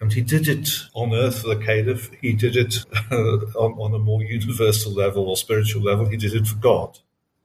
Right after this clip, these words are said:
I, I don't know if that makes sense to a modern reader, but, um, you know, to me, it makes, it makes, um,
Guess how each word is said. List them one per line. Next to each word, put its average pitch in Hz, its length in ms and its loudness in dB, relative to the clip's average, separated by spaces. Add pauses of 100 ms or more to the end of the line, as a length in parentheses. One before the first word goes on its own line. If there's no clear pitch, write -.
(120)
I, 131 140 -6
I 127 80 0
don't 160 220 2
know 151 80 2
if 135 100 -4
that 139 220 0
makes 131 240 -2
sense 165 320 2
to 104 140 0
a - 20 0
modern 87 360 0
reader, 87 480 -2
but, 110 280 2
um, 110 420 0 (360)
you 139 100 -2
know, 127 120 4
to 123 160 -2
me, 151 220 2
it 156 140 -4
makes, 127 400 -2
it 117 220 -2
makes, - 560 -2
um, 110 320 2